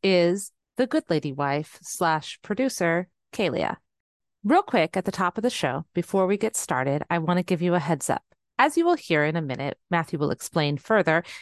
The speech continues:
today's episode is a little bit different than the normal type of episode. One other note, though, that I feel I have to do is to let you know that we were using a different piece of equipment during the recording of this episode.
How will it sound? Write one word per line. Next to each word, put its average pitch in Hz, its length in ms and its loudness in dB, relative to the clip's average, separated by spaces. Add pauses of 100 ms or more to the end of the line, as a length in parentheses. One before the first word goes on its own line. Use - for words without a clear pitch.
(160)
today's 302 340 4
episode 208 520 0
is 220 160 4
a 247 80 2
little 190 220 0
bit 190 200 -2
different 156 540 -4
than 175 160 4
the 185 80 6
normal 147 380 2
type - 400 -6
of 170 100 0
episode. - 560 0 (380)
One 247 320 4
other 233 260 6
note, 156 380 2
though, 143 340 -2 (140)
that 165 100 2
I 175 160 4
feel 175 240 2
I 220 200 4
have 170 320 -4
to - 140 -12
do 131 200 -8 (400)
is 208 160 4
to 240 80 2
let 240 240 4
you 294 100 6
know 190 180 6
that 190 160 4
we 196 120 2
were 180 100 0
using 196 400 0
a 180 80 2
different - 400 0
piece - 260 -4
of 185 120 -2
equipment - 680 -2
during 170 300 4
the 156 60 -2
recording 175 580 2
of 139 220 -2
this 143 220 -2
episode. - 560 -4